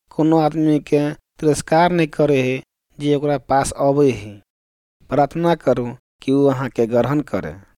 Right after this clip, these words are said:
और वो अहाँ के प्रार्थना के सुनत और अहाँ से बात करत। यीशु हमेशा के लेल जीवित रहत। परमेश्वर के किताब जे बाइबल है, जे कब्र में नहीं सड़त।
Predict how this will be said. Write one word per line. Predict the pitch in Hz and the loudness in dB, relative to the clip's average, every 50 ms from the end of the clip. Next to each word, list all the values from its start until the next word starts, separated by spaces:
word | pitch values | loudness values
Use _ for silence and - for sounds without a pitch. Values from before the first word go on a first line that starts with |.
| _ _ _ _ _ _ _ _ _ - | _ _ _ _ _ _ _ _ _ -4
और | 170 135 135 | 0 0 2
वो | 139 143 151 160 | 2 2 2 2
अहाँ | 160 147 143 151 | 2 2 0 -2
के | 147 - - 139 | -2 -4 -4 -6
प्रार्थना | - - 151 156 143 - 151 151 151 151 | -4 -2 0 0 0 0 -2 -2 0 0
के | 143 - 151 139 | 2 2 0 0
सुनत | - - - 147 160 160 160 - _ _ - - | 0 -2 -2 0 0 0 0 -2 _ _ -8 -4
और | 127 131 | -2 0
अहाँ | 131 127 143 143 | 0 0 -2 -4
से | - - 131 120 | -2 -2 -2 -2
बात | 113 120 135 143 139 - | 0 0 0 0 0 -2
करत। | - - 98 90 87 82 _ _ _ _ _ _ _ _ _ - - | -8 -10 -10 -10 -10 -12 _ _ _ _ _ _ _ _ _ -6 0
यीशु | 104 127 151 - - - 147 131 123 123 _ _ _ - - | 2 2 2 2 -2 -6 -6 -6 -6 -8 _ _ _ -12 -8
हमेशा | 123 131 139 139 131 - - 165 156 | -4 -4 -2 -2 -2 0 0 0 -2
के | 151 - - | -2 -2 -2
लेल | 131 127 131 127 120 | 0 2 2 0 0
जीवित | 117 123 127 127 131 156 143 - - | -4 -4 -4 -4 -4 -4 -6 -4 -2
रहत। | 131 113 110 101 87 - - - - _ _ _ _ _ _ _ _ _ _ - | -2 -2 -2 -6 -10 -12 -16 -20 -20 _ _ _ _ _ _ _ _ _ _ -6
परमेश्वर | 151 143 147 147 147 139 139 - 180 170 | -6 -4 -2 -2 -2 -4 -2 0 0 0
के | 165 - 156 | 0 -2 -6
किताब | - - 139 120 - 135 120 120 123 123 - _ _ _ _ _ _ _ - | -4 -4 -6 -4 0 0 0 2 0 -2 -4 _ _ _ _ _ _ _ -4
जे | 143 135 | -4 -2
बाइबल | 139 147 139 139 143 156 165 156 135 | 0 0 0 0 2 2 0 0 0
है, | 127 123 127 123 127 - _ _ _ _ _ _ _ - 123 | -2 -6 -8 -10 -12 -16 _ _ _ _ _ _ _ -14 -6
जे | 127 127 123 - | -6 -6 -4 -2
कब्र | - 147 147 147 147 | 0 0 0 0 -2
में | 139 139 131 131 123 123 120 _ _ _ _ _ _ _ - - | -4 -4 -6 -6 -6 -8 -10 _ _ _ _ _ _ _ -8 -4
नहीं | 131 143 147 143 | 0 2 2 2
सड़त। | 135 - - 117 107 101 95 - - | 0 0 -2 -2 -2 -2 -4 -6 -10